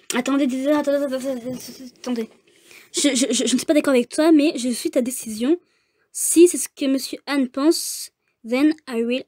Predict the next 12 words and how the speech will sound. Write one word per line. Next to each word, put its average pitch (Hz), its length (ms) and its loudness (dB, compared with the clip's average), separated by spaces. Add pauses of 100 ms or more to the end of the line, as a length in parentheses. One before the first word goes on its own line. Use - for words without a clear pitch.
said 254 280 -10
as 214 160 -6
well. 220 280 -6 (560)
Attends, 247 220 -4
attends, 240 420 -4
attends, 233 800 -12
attends, - 0 -
attends, 240 580 -4
attends, - 0 -
attends, 277 440 -6
attends, 285 460 -4
attends, 339 460 -2